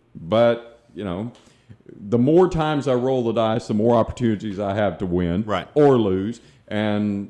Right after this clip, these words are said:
Speaker 1: you know, my old statistics professor said more options are better than one, put it all in
Speaker 2: Yep.
Speaker 1: one roll.
Speaker 2: I agree with that.
Speaker 1: So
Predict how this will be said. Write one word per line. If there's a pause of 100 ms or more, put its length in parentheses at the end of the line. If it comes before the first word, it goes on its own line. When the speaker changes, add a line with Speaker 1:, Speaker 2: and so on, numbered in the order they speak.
Speaker 1:
you
know, (240)
my
old
statistics
professor
said
more
options
are
better
than
one, (360)
put
it
all (100)
in
Speaker 2:
Yep.
Speaker 1:
one
roll.
Speaker 2:
I
agree
with
that. (160)
Speaker 1:
So